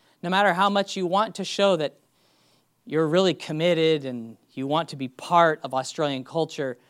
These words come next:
there can be a wall there with some folks where they're, they just don't know you yet.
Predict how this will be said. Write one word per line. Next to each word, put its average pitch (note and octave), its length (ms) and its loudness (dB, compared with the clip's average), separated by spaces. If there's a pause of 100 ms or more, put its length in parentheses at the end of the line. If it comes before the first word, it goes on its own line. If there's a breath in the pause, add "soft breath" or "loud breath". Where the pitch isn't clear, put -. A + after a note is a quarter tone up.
(300 soft breath)
there D#3 120 -2
can F3 180 -4
be E3+ 120 -2
a D#3+ 40 4
wall A3+ 380 8
there C3+ 220 -2
with A2+ 180 -10
some - 320 -8
folks - 540 -16 (640)
where D#3+ 160 0
they're, F3+ 120 2
they A3 300 0
just C4+ 160 -4
don't D4+ 200 4
know G#3+ 420 0
you A2+ 240 -10
yet. - 340 -20